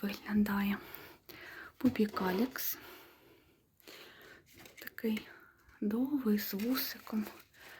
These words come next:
Треба ось так публікаліс. Так, тут хоч кобела стоїть. Тут щось кріпилося.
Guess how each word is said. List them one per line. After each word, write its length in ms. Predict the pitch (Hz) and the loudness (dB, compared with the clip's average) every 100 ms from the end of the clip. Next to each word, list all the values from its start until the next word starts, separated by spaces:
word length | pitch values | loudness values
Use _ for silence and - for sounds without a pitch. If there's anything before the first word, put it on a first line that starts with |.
| - - - - _ | -20 -20 -20 -20 _
Треба 260 | - - 220 - - - - _ _ | -12 -10 -8 -10 -12 -16 -20 _ _
ось 240 | 214 202 - | 0 0 -6
так 180 | 208 - | -10 -8
публікаліс. 1040 | - 202 208 202 - 320 - 311 294 - - - _ _ _ _ _ _ - - - - - _ _ _ _ _ | -6 -6 -6 -8 2 2 4 2 2 -4 -10 -16 _ _ _ _ _ _ -20 -20 -20 -20 -20 _ _ _ _ _
Так, 360 | - 208 - - | -6 -4 -4 -10
тут 180 | - 240 | -2 -2
хоч 540 | - - 208 202 - - | -2 -4 0 0 -4 -12
кобела 720 | - 247 254 202 175 185 220 | -4 -2 0 0 -2 -2 -4
стоїть. 840 | - - - 311 302 311 320 - - - - - - _ _ _ - - - - - - - - - - _ - - _ _ _ _ _ _ _ _ | -6 -12 2 8 10 10 6 -4 -16 -16 -14 -18 -20 _ _ _ -18 -16 -16 -18 -20 -20 -20 -20 -20 -20 _ -16 -16 _ _ _ _ _ _ _ _
Тут 120 | 233 | -4
щось 220 | 208 202 - | -4 -6 -10
кріпилося. 680 | - - 190 180 180 - | -16 -16 -10 -10 -10 -10